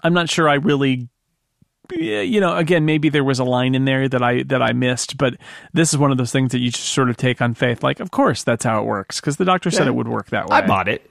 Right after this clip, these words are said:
Speaker 2: It
Speaker 1: Sure.
Speaker 2: was fine for me. It was just, you know, it was essentially feeding them what they, you know, scaring them with, with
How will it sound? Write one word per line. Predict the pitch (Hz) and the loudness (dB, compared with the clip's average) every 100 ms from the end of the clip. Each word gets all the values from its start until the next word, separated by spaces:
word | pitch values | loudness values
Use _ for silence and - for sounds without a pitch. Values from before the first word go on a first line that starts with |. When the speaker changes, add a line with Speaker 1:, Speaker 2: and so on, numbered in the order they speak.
| - | -4
Speaker 2:
It | 320 | 0
Speaker 1:
Sure. | 254 | 0
Speaker 2:
was | 120 | 2
fine | 123 110 | 2 2
for | 113 | 2
me. | 107 117 | 2 2
It | 110 | 2
was | 135 | 0
just, | 143 - | -4 -4
you | 180 165 | 0 2
know, | 107 | 2
it | |
was | 123 117 | 0 -2
essentially | 113 123 - 104 | -2 -2 -2 -4
feeding | 98 110 104 98 | -2 -4 -2 -2
them | 95 | -2
what | 98 | -4
they, | 95 92 85 | -4 -4 -6
you | - | -4
know, | 90 85 - | -4 -4 -10
scaring | - 160 131 98 87 | -2 2 2 0 -4
them | 85 | -4
with, | 92 - - - - - | -6 -6 -18 -20 -20 -4
with | 104 85 | -4 -4